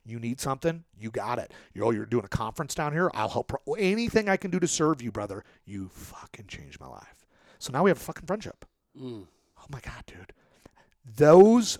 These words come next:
Speaker 1: relationships, and I share that, not like, "Oh, that's cool." I share it because that exists. You can have it. You can have that.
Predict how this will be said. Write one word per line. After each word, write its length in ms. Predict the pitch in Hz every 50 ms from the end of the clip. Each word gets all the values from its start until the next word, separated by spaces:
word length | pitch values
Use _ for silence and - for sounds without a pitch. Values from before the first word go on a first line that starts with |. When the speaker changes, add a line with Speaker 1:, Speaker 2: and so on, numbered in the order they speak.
| _
Speaker 1:
relationships, 1000 | - 131 139 139 139 135 135 139 156 170 170 - - 156 127 - - 143 - -
and 80 | 151 135
I 40 | 120
share 320 | - - - 180 190 196 147
that, 200 | 117 120 - 127
not 160 | 135 139 135
like, 180 | 131 120 -
"Oh, 140 | 123 156 143
that's 160 | 113 147 -
cool." 320 | - - - 104 95 101 - - - - - -
I 80 | -
share 280 | - - - 147 143 151
it 40 | -
because 240 | - - 127 113
that 180 | - 113 113 -
exists. 480 | - - - - 113 131 123 - - 110
You 80 | 110
can 140 | - - 92
have 220 | - - 123 123
it. 80 | - _ _ _ _ _ _ _
You 100 | - -
can 120 | - - 98
have 180 | 117 156 147
that. 220 | - - - -